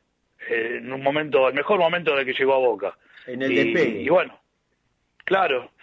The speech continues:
Speaker 1: eh, y lamentablemente esto lo salpica y mucho, esto que pasó. Esto lo salpica y mucho. Entonces, yo creo que lo mejor es que, bueno, si esto se termina, el proceso legal, es que se pueda ir un tiempo,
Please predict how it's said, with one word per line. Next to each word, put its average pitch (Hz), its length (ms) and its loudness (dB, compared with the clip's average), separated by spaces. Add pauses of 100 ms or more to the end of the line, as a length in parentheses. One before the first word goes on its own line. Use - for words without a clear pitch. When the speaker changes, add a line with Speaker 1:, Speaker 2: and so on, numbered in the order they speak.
(360)
Speaker 1:
eh, 113 680 0
y 127 160 -6
lamentablemente 131 1900 2 (520)
esto 147 420 2
lo 131 120 0
salpica 147 400 -2
y 147 40 0
mucho, 135 520 -4
esto 117 240 -4
que 113 100 0
pasó. - 340 -4 (760)
Esto - 220 -6
lo 135 120 2
salpica 131 340 0
y 127 40 2
mucho. 117 320 -6
Entonces, 123 840 2 (800)
yo 143 100 2
creo 151 180 4
que 131 100 0
lo 135 100 2
mejor 170 320 2
es - 100 0
que, 120 260 0
bueno, 135 220 2 (120)
si 127 100 -2
esto 123 200 -2
se - 140 -8
termina, 131 400 -2
el 117 100 -4
proceso 120 380 -4
legal, 156 320 2
es 139 80 -6
que 113 80 -12
se 113 140 -4
pueda 127 320 2
ir 156 260 0
un 123 140 -12
tiempo, 170 600 2